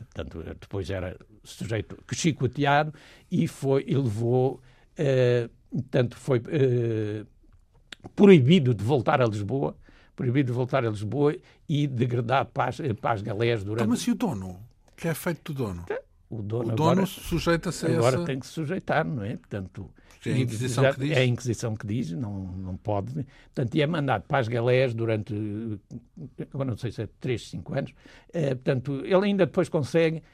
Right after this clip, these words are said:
Speaker 1: e sobretudo não é, eh, não é, eh, é proibido voltar a Lisboa, mas é engraçado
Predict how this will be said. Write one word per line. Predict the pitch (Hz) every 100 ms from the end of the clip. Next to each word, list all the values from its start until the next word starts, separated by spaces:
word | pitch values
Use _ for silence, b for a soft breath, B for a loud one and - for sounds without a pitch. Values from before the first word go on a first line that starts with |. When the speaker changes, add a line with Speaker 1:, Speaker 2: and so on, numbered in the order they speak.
| b b -
Speaker 1:
e | 180
sobretudo | - 214 180 196
não | 202 214
é, | 220 - -
eh, | 196 - 160 147 151 -
não | 151 170 165
é, | 160 160 -
eh, | 185 143 135 147 143 -
é | 160
proibido | - 165 139 104
voltar | 156 131 131
a |
Lisboa, | 131 117 120 147 170 b b b b _
mas | - 214 233 175 -
é | 190
engraçado | 226 180 - 139 120 101 113